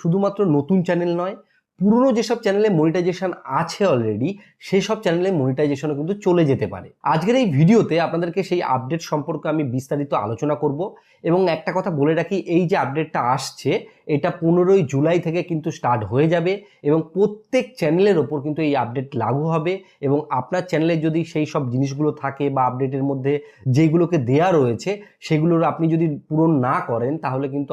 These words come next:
আপনার যে কোনো মুহূর্তে আপনার চ্যানেলের মনিটাইজেশন চলে যেতে পারে। এর জন্য অনুরোধ করব, ভিডিওটা আপনারা ধৈর্য ধরে দেখুন। এখানে আমি সমস্ত কিছু আপনাদেরকে ডিটেলসে শেয়ার করব, কারণ এই ভিডিওটি যদি আপনি দেখেন, সেক্ষেত্রে আপনার চ্যানেলের জন্য আশা করছি অনেকটাই উপকারী হবে। তো চলুন, বেশি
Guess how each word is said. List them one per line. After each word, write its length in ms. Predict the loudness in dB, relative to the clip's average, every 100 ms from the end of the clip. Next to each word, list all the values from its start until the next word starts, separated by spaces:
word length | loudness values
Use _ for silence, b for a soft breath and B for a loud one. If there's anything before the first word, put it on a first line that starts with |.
| -6
আপনার 200 | -6 -10 -8 -6
যে 80 | -6 -4
কোনো 120 | -2 -2 -2
মুহূর্তে 360 | -2 -2 -2 -6
আপনার 200 | -6 -8
চ্যানেলের 320 | -8 -4 -4 -6 B B 0
মনিটাইজেশন 560 | 2 4 2 2 0 -2 0
চলে 120 | -2
যেতে 140 | -2 -4
পারে। 140 | -6 -8 -6 0
এর 80 | 2 2
জন্য 120 | 2 2
অনুরোধ 220 | 2 0 0
করব, 140 | 0 2 2
ভিডিওটা 280 | 2 2 0
আপনারা 220 | 0 -2 -2
ধৈর্য 160 | -2 -2
ধরে 120 | -2 -2 -2
দেখুন। 180 | -4 -6
এখানে 140 | -4 -4
আমি 100 | -4 -6
সমস্ত 300 | -4 -4 -4 -8
কিছু 120 | -6 -6
আপনাদেরকে 360 | -4 -4 -4 -6 -6
ডিটেলসে 360 | -6 -6 -4 -8
শেয়ার 180 | -2 -2 -2
করব, 160 | -6 -8 -12 b b
কারণ 140 | 0 2
এই 60 | 0
ভিডিওটি 220 | 0 0 0
যদি 100 | -2 -4
আপনি 120 | -4 -6 -6
দেখেন, 240 | -6 -6 -8
সেক্ষেত্রে 380 | -8 -8 -10 -6 -8
আপনার 180 | -8 -8
চ্যানেলের 280 | -6 -4 -4 -4
জন্য 120 | -6 -10 b b -6
আশা 120 | -2
করছি 180 | -4 -2 -4
অনেকটাই 280 | -4 -2 -2
উপকারী 300 | -2 -2 -2 -4
হবে। 140 | -8 -14 _
তো 40 | -6 -2
চলুন, 180 | 0 0
বেশি 140 | -2